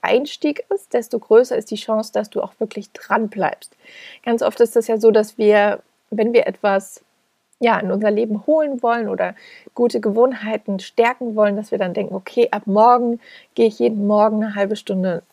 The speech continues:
joggen oder ab morgen, ähm, male ich jeden Tag dreißig Minuten oder ab morgen, ähm, ja, lese ich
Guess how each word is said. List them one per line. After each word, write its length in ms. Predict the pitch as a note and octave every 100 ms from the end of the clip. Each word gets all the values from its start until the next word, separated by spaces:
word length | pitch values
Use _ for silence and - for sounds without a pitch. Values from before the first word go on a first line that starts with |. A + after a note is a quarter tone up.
| -
joggen 420 | C4+ C#4 C4 A#3+
oder 360 | - G3+ F#3+ E3+
ab 160 | F#3
morgen, 580 | G3+ G3+ A3+ A3+ G#3 G#3 - - - _ -
ähm, 460 | G#3+ F#3 F#3 F#3 F#3 _ _ _ _ _ -
male 280 | B3+ C4 B3
ich 120 | -
jeden 220 | G#3+ A3
Tag 240 | - G#3+
dreißig 420 | - G#3 G#3 F#3+ -
Minuten 560 | F#3+ F#3 F#3 F#3 F3
oder 440 | F3 F3+ F#3 F3+ F3+
ab 80 | -
morgen, 800 | A3 G3 G3+ G3+ G3 G3 G3+ G#3+ _ - _ _
ähm, 500 | G3 G#3 G#3+ G#3 G#3 - _
ja, 160 | G3 - _
lese 300 | - A#3 G#3+
ich 260 | G#3 G#3